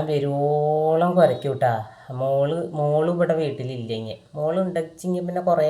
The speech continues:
ആണ്ട് കഴിഞ്ഞാൽ നിർത്തും. അപ്പോഴാണ് നമ്മൾ ഓൾക്ക് എന്തെങ്കിലുമൊക്കെ ഒന്ന് കൊണ്ടുവരിക ട്ടാ. അപ്പം ഇന്ന് എൻ്റെ കുറച്ച് വിശേഷങ്ങളും കുറച്ച് ക്ലീനിങ്ങും കുറച്ച്, ഏ, പൂച്ചയുടെ വിശേഷങ്ങളൊക്കെ ആയിട്ടാ. അപ്പോൾ ഇന്ന് എന്ന് പറഞ്ഞാൽ, ഏ, പൂരിയാണ് ട്ടാ. അപ്പോൾ പൂരിയൊക്കെ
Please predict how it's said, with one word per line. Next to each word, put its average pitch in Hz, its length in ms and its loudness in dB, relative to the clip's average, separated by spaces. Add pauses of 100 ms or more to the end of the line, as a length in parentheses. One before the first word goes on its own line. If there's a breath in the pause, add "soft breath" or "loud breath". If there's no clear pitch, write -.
(220)
ആണ്ട് 180 220 0
കഴിഞ്ഞാൽ 156 420 0
നിർത്തും. 107 340 -4 (840 soft breath)
അപ്പോഴാണ് 160 480 0
നമ്മൾ 160 260 0
ഓൾക്ക് 151 280 0
എന്തെങ്കിലുമൊക്കെ 139 400 -2
ഒന്ന് 139 180 -4
കൊണ്ടുവരിക 120 380 -2 (100)
ട്ടാ. 107 100 -4 (260)
അപ്പം 165 220 -2
ഇന്ന് 175 260 2 (760 loud breath)
എൻ്റെ 170 200 2
കുറച്ച് 165 420 0
വിശേഷങ്ങളും 151 640 0
കുറച്ച് 156 240 0
ക്ലീനിങ്ങും 143 640 -2 (100)
കുറച്ച്, 143 320 0 (280)
ഏ, 131 40 -6 (220)
പൂച്ചയുടെ 127 420 -4
വിശേഷങ്ങളൊക്കെ 117 760 -4
ആയിട്ടാ. 107 220 -8 (1000 soft breath)
അപ്പോൾ 143 260 0 (200)
ഇന്ന് 131 280 -8
എന്ന് 135 160 -8
പറഞ്ഞാൽ, 120 340 -2 (300)
ഏ, - 20 -4 (400)
പൂരിയാണ് 120 480 -4
ട്ടാ. 110 160 -4
അപ്പോൾ 127 160 -10
പൂരിയൊക്കെ 143 480 -2